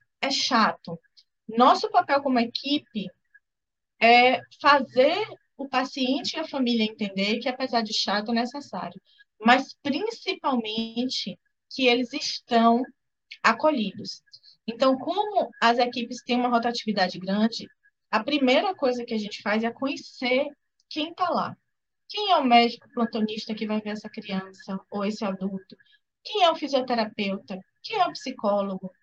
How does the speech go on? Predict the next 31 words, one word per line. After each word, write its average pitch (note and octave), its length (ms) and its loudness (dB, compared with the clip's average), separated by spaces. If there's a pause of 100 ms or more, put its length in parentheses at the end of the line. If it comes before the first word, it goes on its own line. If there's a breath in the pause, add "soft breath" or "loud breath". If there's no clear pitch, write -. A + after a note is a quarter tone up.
(280)
Quem G4+ 140 -10
é G4+ 40 -6
assistente D#4 320 -6
social? G#3+ 580 0
Quem - 120 -10
é - 40 -12
a - 120 -18
enfermeira? G3+ 640 -4 (600)
E, C4 100 6
a C#4 100 8
partir D4+ 360 4
daí, B3+ 400 0 (280)
passarmos, B3 680 6
porque - 140 -4
a B3 100 8
gente C#4 300 -2
conhece B3+ 380 0
nossos A3 340 2
pacientes G3+ 800 -2 (680)
de D#4 240 2
anos, G4+ 600 2
de - 140 -4
uma D4+ 200 2
vida D4+ 400 -4
inteira. F3 600 -4 (360)
Eu G#3+ 160 0
tenho C4+ 140 -2
um C4+ 40 -2
paciente C#4+ 680 0
que C#4+ 140 -2
era G3+ 320 4